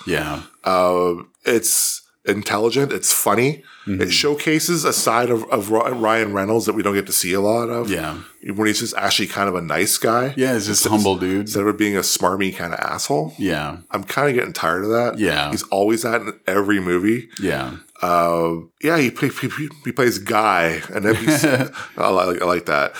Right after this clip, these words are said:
Speaker 1: Yeah.
Speaker 2: An, an N P C in a game who is like, he's just, you know, doing his, doing his thing, and there's a bank robbery, and he decides to rebel against his, like, thought process and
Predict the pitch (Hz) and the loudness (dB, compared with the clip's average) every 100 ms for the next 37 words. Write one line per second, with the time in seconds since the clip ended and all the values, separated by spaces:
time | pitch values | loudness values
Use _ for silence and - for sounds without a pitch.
0 | - - 98 101 127 127 135 123 131 127 | -12 -6 -2 -2 0 -2 0 0 0 0
1 | 117 104 107 107 101 90 90 87 87 87 | -2 0 0 2 0 0 2 2 0 0
2 | - _ - - - 107 131 113 - - | -4 _ -20 -20 -10 -6 -2 -2 -4 -12
3 | _ _ - 147 104 110 131 151 117 - | _ _ -4 0 2 2 2 2 0 0
4 | 156 160 - 104 98 131 113 95 95 92 | 0 2 0 2 2 2 0 0 -2 -8
5 | _ - 104 - 113 139 117 98 92 101 | _ -10 -8 -2 0 0 0 0 2 2
6 | 123 131 98 95 98 95 _ - - 120 | 4 2 0 -2 -4 -6 _ -4 0 0
7 | 139 - 104 98 101 113 117 95 92 92 | 0 0 0 0 0 2 2 2 0 0
8 | - 95 95 92 - - 101 - 101 82 | -4 0 0 -2 -4 0 0 2 0 0
9 | 90 87 - 98 95 98 | 0 0 0 0 -2 -4